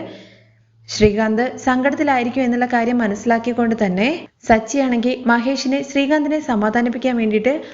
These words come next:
അവന്റെ അരികിലേക്ക് എത്തിക്കുന്നുണ്ട് കേട്ടോ. എന്നിട്ട് ശ്രീകാന്തിന്റെ അടുത്ത് പറയുന്നുണ്ട് സച്ചിയും രേവതിയും എന്തായാലും വർഷയും കൊണ്ട് തന്നെ തിരിച്ചു വരൂ എന്നുള്ള കാര്യം. അതേസമയം സച്ചിയും രേവതിയും കൂടി കൂടിയിട്ട്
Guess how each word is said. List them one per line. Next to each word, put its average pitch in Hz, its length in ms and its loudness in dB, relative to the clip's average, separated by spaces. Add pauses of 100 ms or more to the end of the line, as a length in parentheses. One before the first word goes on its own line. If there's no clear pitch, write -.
(120)
അവന്റെ 294 260 4
അരികിലേക്ക് 220 420 0
എത്തിക്കുന്നുണ്ട് 202 560 0
കേട്ടോ. 180 240 0 (280)
എന്നിട്ട് 233 360 4 (120)
ശ്രീകാന്തിന്റെ 233 580 0
അടുത്ത് 233 200 0
പറയുന്നുണ്ട് 220 520 0
സച്ചിയും 262 460 0
രേവതിയും 226 460 0 (100)
എന്തായാലും 214 760 0 (360)
വർഷയും 262 460 2
കൊണ്ട് 226 260 0
തന്നെ 220 300 0
തിരിച്ചു 220 340 -2
വരൂ 202 240 2
എന്നുള്ള 185 300 0
കാര്യം. 185 340 -2 (420)
അതേസമയം 208 640 0 (100)
സച്ചിയും 254 500 2
രേവതിയും 247 440 0
കൂടി 254 160 0
കൂടിയിട്ട് 220 460 0